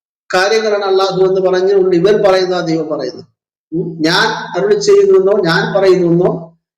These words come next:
എന്റെ വാക്ക് കേൾക്കുക എന്നോ ഞാനാണ് സൃഷ്ടാവെന്നോ എന്നെ നിസ്കരിക്കുക എന്നോ പറയേണ്ടതിന് പകരം അവനാണ് സൃഷ്ടാവ്, അവനാണ് നടത്തുന്നത്, അവൻ, അവൻ, അവൻ എന്നാണ് പറയുന്നത്. അപ്പൊ ഇത് ഖുറാൻ എഴുതിയതായ, ഖുറാൻ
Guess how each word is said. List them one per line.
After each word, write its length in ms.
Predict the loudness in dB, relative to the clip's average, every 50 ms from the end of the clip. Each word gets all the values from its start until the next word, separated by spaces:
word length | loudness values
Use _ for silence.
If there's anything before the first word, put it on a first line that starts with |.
| _ -2 0
എന്റെ 180 | 0 2 2 2
വാക്ക് 300 | 2 2 2 0 0 0
കേൾക്കുക 280 | 0 0 0 0 0 0
എന്നോ 360 | 2 2 0 -2 -2 -2 -2
ഞാനാണ് 520 | -2 -4 -4 -2 0 2 2 2 2 0
സൃഷ്ടാവെന്നോ 560 | -2 -2 -2 -2 0 2 2 0 0 -2 -2
എന്നെ 360 | 0 0 0 0 -2 -2 -2 -2
നിസ്കരിക്കുക 460 | -4 -4 -2 -2 -2 -2 0 0 0
എന്നോ 260 | 0 0 0 0 0
പറയേണ്ടതിന് 340 | 0 0 0 2 2 2 2
പകരം 280 | 2 0 0 -2 -4 -6 -14 _ _
അവനാണ് 560 | -4 -4 -2 -4 -4 -6 -6 -6 -6 -6 -8 -10
സൃഷ്ടാവ്, 460 | -12 -12 -4 0 0 0 0 -2 -4 -8 -14 -18 -20 -8 _ -2
അവനാണ് 460 | 0 0 0 0 0 0 -2 -2 -2
നടത്തുന്നത്, 440 | -4 -6 -6 -8 -10 -8 -8 -8 -8 -8 -6
അവൻ, 280 | -4 -4 -4 -4 -6 -6
അവൻ, 280 | -4 -6 -6 -6 -6 -6
അവൻ 200 | -6 -6 -4 -4
എന്നാണ് 420 | -4 -4 -4 -4 -4 -6 -6 -4
പറയുന്നത്. 240 | -6 -6 -8 -10 -14
അപ്പൊ 720 | -20 _ _ _ _ _ _ _ _ _ _ _ _ 2
ഇത് 480 | 2 2 4 4 4 4 2 2 -2 -8 -10 -12 -14 -16 -18 -20 -20 _ _ _ _ _ _ _ _ _ _ _ _ _ _ _ _ _ _ _ _ _ _ _ _ _ 0 2
ഖുറാൻ 400 | 2 2 2 2 2 2 2 2
എഴുതിയതായ, 1040 | 2 2 0 -2 -2 0 0 2 2 2 0 0 0 -2 -2 -2 -4 -6 -10 -8 0 2
ഖുറാൻ 600 | 2 4 4 4 2 0 0 -4 -6 -10 -12